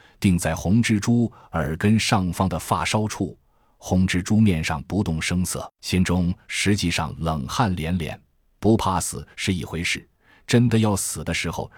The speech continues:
仍不害怕，那就又是另一回事了。他知道自己玩头过了，毕竟自己还在对方手上，而自己又确实没有自尽的勇气，所以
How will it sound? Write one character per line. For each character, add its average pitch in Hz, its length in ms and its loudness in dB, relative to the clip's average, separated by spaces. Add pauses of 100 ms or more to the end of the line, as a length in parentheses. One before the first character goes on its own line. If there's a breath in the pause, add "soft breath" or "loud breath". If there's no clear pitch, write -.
仍 101 320 4
不 110 120 0
害 95 280 0
怕， 95 160 -2
那 90 160 0
就 92 120 -2
又 101 140 0
是 90 200 -2
另 131 140 4
一 87 140 0
回 82 160 -6
事 - 140 -4
了。 - 200 -14 (540)
他 101 140 2
知 104 200 2
道 82 120 2
自 82 160 -2
己 85 140 -4
玩 78 180 2
头 78 160 -2
过 - 220 -8
了， - 140 -14 (340)
毕 95 160 4
竟 - 260 -2 (300 soft breath)
自 101 220 2
己 78 160 -4
还 98 160 0
在 98 120 0
对 98 200 2
方 98 160 2
手 67 180 -6
上， - 240 -8 (300 soft breath)
而 95 120 2
自 98 280 0
己 78 180 -6
又 87 160 0
确 107 340 2
实 - 160 -2
没 90 140 2
有 82 140 0
自 92 200 -2
尽 92 160 0
的 80 120 -4
勇 73 200 -8
气， - 240 -8 (100)
所 87 220 0
以 73 220 -6